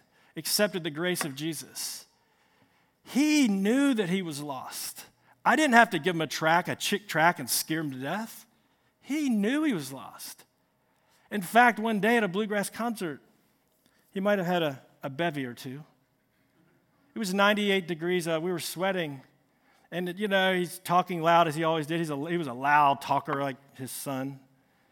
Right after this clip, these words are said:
even louder. It was so embarrassing. And he was like, "Yeah, Hoss," you know, blah, blah, blah, the mandolin, Jesse McReynolds, something, something, something. And then I said something back. And then, uh, for just one second, um,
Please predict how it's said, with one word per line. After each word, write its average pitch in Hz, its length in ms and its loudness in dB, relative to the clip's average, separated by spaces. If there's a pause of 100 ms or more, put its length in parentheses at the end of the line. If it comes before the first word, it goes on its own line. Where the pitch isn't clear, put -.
(640)
even 147 240 -6
louder. 156 300 4
It 160 40 -2
was 147 100 -4
so 214 180 -2
embarrassing. 147 600 -2 (500)
And 175 80 0
he - 20 2
was 170 100 2
like, 160 140 0
"Yeah, 240 380 10
Hoss," 233 480 6 (440)
you 160 100 -6
know, 170 120 0
blah, 180 180 6
blah, 180 160 4
blah, 170 320 6
the 160 100 0
mandolin, 170 520 0
Jesse 165 260 -2
McReynolds, 160 460 -6
something, 156 240 -6
something, 151 220 -8
something. 151 360 -6 (760)
And 160 200 -2
then 175 120 2
I 160 120 6
said 165 220 -2
something 151 240 -8
back. 147 320 0 (160)
And 147 120 -6
then, 185 120 -2
uh, 147 100 -6 (240)
for 156 220 -8
just 196 300 -6
one 208 240 -4
second, 135 440 -8 (1000)
um, 127 460 -10